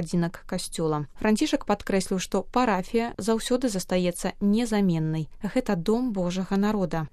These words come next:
У працяг тэмы папа нагадаў аб важнасці рэлігійных рухаў, якія ўнутры парафіі набываюць асаблівае значэнне. Нарэшце прадстаўнікі польскага епіскапату пацікавіліся стаўленнем пантыфіка да бежанцаў.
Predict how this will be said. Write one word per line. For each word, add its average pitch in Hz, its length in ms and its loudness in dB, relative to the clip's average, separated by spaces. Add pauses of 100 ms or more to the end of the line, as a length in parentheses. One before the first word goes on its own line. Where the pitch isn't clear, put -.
(160)
У 220 80 0
працяг 214 480 2
тэмы 247 400 0
папа 180 320 0
нагадаў 185 540 0
аб 185 260 -4
важнасці 190 560 0
рэлігійных 185 640 0
рухаў, 214 400 -2
якія 170 560 -4
ўнутры 196 400 0
парафіі 185 560 -2
набываюць 180 720 -2
асаблівае 170 560 -2
значэнне. 156 640 -2 (320)
Нарэшце 247 480 6
прадстаўнікі 220 640 2
польскага 214 560 2
епіскапату 226 800 0
пацікавіліся 180 800 -2
стаўленнем 190 640 2
пантыфіка 214 640 -2
да 185 160 0
бежанцаў. 175 720 0